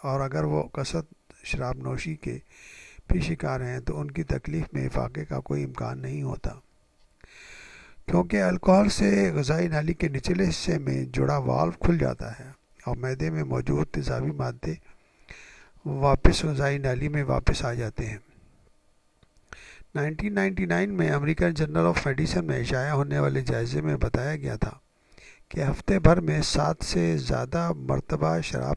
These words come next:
पीने वालों में, अ, esophageal reflux, uh, disease की शिकायतें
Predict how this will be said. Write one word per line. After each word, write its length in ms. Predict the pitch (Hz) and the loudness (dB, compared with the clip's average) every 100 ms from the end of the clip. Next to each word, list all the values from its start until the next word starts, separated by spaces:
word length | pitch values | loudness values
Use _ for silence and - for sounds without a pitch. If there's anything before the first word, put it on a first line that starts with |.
| - | -4
पीने 240 | 69 78 | -6 -2
वालों 380 | 80 67 64 71 | -2 0 -2 -2
में, 240 | 71 62 - _ _ _ _ _ - - - - - - - _ _ _ _ _ _ - | -4 -10 -14 _ _ _ _ _ -20 -20 -20 -20 -20 -20 -20 _ _ _ _ _ _ -8
अ, 100 | 156 143 139 135 131 127 123 - - - 113 - - - - - - - - - - | -4 -2 -2 -2 -2 -2 -4 -4 -4 -4 -4 -8 -14 -18 -20 -20 -20 -20 -20 -20 -6
esophageal 800 | 151 139 202 190 180 160 175 170 | 4 6 6 6 2 4 4 4
reflux, 600 | 151 - 160 180 - 78 - - - _ _ _ _ - - _ _ - - - | 4 4 4 4 2 -2 -4 -10 -18 _ _ _ _ -20 -20 _ _ -20 -10 0
uh, 560 | 147 143 147 143 131 123 _ _ _ _ - - - - - - - - _ _ - - - | 2 4 4 4 0 -6 _ _ _ _ -20 -20 -20 -20 -20 -20 -20 -20 _ _ -20 -8 0
disease 420 | 151 127 180 170 | 2 4 4 2
की 220 | - 156 | 0 0
शिकायतें 680 | 151 147 131 131 - 151 | 2 2 2 0 0 0